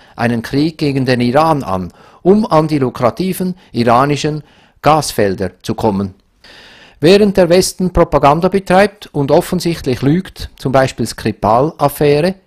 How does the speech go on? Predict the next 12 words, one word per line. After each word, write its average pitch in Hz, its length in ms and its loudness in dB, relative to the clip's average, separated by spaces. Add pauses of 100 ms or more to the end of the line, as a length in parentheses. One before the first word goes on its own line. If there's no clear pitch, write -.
(280)
Giftgaslügen 165 800 0
und 175 160 -4
so 170 120 0
weiter, 175 380 2 (720)
und 170 260 2
wild 233 220 2
in 180 160 2
der 147 100 2
Gegend 180 400 2
rumballert 156 540 4
in 190 100 2
Syrien 185 440 2